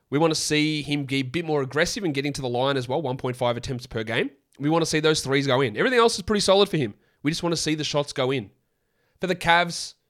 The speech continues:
Darius Gar-, well, the, Darius Garland is out, Fultz is out, Suggs is out, Harris is out, Rubio's out. I wanna see Evan Mobley do something.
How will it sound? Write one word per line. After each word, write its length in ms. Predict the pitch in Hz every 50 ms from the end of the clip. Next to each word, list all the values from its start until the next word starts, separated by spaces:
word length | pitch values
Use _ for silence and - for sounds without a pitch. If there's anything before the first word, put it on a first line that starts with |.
| _ _ -
Darius 340 | - 151 160 160 151 139
Gar-, 200 | - - 143 147
well, 100 | 156 165
the, 140 | 170 180 170 - - 147
Darius 300 | 160 190 202 180 151 -
Garland 300 | 156 147 151 151 143 135
is 100 | 127 127
out, 240 | 127 131 139 135
Fultz 300 | - - - 143 131 -
is 100 | 131 117
out, 320 | 123 123 127 127 123 - -
Suggs 260 | - - 123 127 127
is 120 | 127 123
out, 240 | 127 123 123 123 123
Harris 340 | - - 131 127 123 - -
is 60 | 120
out, 180 | 120 120 113 98
Rubio's 360 | 110 117 117 117 117 113 113
out. 240 | 113 113 113 113 _ _ _ _ _ _ _ _ _ _ _ _
I 40 | -
wanna 100 | - 311
see 140 | 302 330 302
Evan 200 | - 202 208 185
Mobley 240 | 160 170 180 170 143
do 100 | 139 127
something. 320 | 120 - - 127 110 104